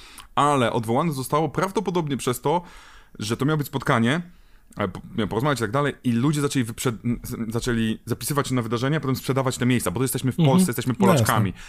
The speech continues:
Speaker 1: I odwołane to
Speaker 2: A, nie
Speaker 1: zostało
Speaker 2: tylko
Speaker 1: przez
Speaker 2: w
Speaker 1: nasze
Speaker 2: Polsce tak
Speaker 1: zachowanie.
Speaker 2: jest.
Speaker 1: Ja wiem, ale, ale, no,
Speaker 2: Przytyk
Speaker 1: ja
Speaker 2: do polskości zawsze w
Speaker 1: Tak,
Speaker 2: cenie.
Speaker 1: musi być, musi być przytyk, szczególnie że ja, ja się na to zapisywałem, na to spotkanie i, i, bo-, i mega na nie, e, ma-, mega na nie liczyłem. Ale jak spa-, jak kręcimy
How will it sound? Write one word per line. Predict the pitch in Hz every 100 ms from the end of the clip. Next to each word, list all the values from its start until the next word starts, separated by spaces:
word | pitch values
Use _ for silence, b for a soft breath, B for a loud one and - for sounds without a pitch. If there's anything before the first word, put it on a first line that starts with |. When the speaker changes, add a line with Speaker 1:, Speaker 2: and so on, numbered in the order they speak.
| B -
Speaker 1:
I |
odwołane | 151 139 147 131
to | 240
Speaker 2:
A, | 208
nie |
Speaker 1:
zostało | 165 147
Speaker 2:
tylko | - 135
Speaker 1:
przez | 123
Speaker 2:
w | 113
Speaker 1:
nasze | 117
Speaker 2:
Polsce | 107 104
tak |
Speaker 1:
zachowanie. | 98 101 104
Speaker 2:
jest. | - B 190
Speaker 1:
Ja | 285
wiem, | 247 240 226
ale, | 175 175 170 156 139 - - - -
ale, | 135 123 98 - -
no, | 127
Speaker 2:
Przytyk | - 180 156
Speaker 1:
ja | 135
Speaker 2:
do |
polskości | 123 135 - 123 117 123
zawsze | 110 107 -
w | -
Speaker 1:
Tak, | 165 120
Speaker 2:
cenie. | 139
Speaker 1:
musi | 202 180
być, | 151 - 151
musi | 170 151
być | 147
przytyk, | - 156 143
szczególnie | 143 147
że | 127
ja, | 135 131 131
ja | 123
się | 127
na |
to | 117 120 110
zapisywałem, | 110 101 113 110
na |
to | 104
spotkanie | - - 117 110
i, | 107 -
i, | 104
bo-, | 104 113
i | 131 117
mega | 123 127 117 107
na | 107
nie, | 104 98 98 B B B B B -
e, | 95 98 98 101 101
ma-, | 113
mega | 127 123
na | 120
nie | 117
liczyłem. | 98 101 -
Ale | 147 104
jak | 123 143
spa-, | - 156 131
jak | 160 175
kręcimy | 180 156 151